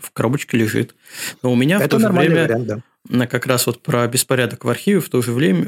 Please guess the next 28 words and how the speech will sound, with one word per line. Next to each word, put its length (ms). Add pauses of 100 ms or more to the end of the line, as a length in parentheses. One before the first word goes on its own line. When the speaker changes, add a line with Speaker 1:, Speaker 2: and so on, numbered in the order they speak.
Speaker 1:
время 300
у 40
меня 260
есть, 640
э, 160
огромное 520
количество 440
старой 420
плёнки, 440
очень 260
старой. 400
Вот 140
когда 220
мы 120
ещё 160
там 160
были 180
детьми, 360
снимали 680 (440)
на 120
неё, 480 (640)
а, 600
до 160
которой 720
из-за 160
того, 220
что 400
оно 580